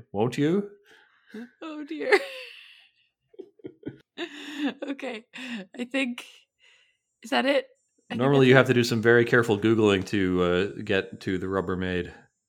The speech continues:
Speaker 2: The Rubbermaid fermenting instructions?
Speaker 1: Oh, you know, just the Rubbermaid.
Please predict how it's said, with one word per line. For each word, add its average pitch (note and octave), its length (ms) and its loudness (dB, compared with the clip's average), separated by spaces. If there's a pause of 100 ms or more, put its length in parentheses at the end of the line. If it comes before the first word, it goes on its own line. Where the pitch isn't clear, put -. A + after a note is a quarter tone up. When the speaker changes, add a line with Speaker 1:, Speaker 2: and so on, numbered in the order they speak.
(580)
Speaker 2:
The A3+ 80 0
Rubbermaid A3+ 420 4
fermenting G3+ 440 -4
instructions? A#3 600 -8 (560)
Speaker 1:
Oh, C3 140 6
you A2+ 140 6
know, G2 160 2
just G2 220 -4
the G#2 100 0
Rubbermaid. F#2 640 -2